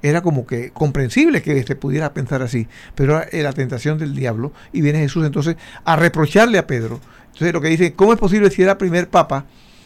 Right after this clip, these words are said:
¿Cómo va a ser que, que, que haya dicho estas cosas, que hayan merecido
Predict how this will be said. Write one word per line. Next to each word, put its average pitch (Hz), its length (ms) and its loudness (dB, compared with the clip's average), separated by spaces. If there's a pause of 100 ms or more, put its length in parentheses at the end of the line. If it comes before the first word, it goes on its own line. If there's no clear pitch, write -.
(180)
¿Cómo 160 280 0
va 160 120 4
a 156 60 2
ser 160 200 0
que, 147 260 -2 (460)
que, 135 360 -4
que 131 280 0
haya 147 240 0
dicho 156 420 0 (220)
estas 151 280 -4
cosas, 165 300 -4 (160)
que 156 100 -2
hayan 165 220 2
merecido 170 500 0